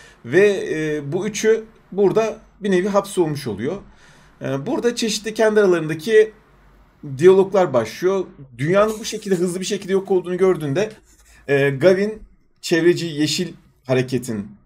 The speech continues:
destekçilerinden birisi ve birçok insanın öldüğünü görünce resmen,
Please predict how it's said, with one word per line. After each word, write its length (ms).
destekçilerinden 800
birisi 380
ve 280
birçok 340
insanın 380
öldüğünü 520
görünce 680
resmen, 600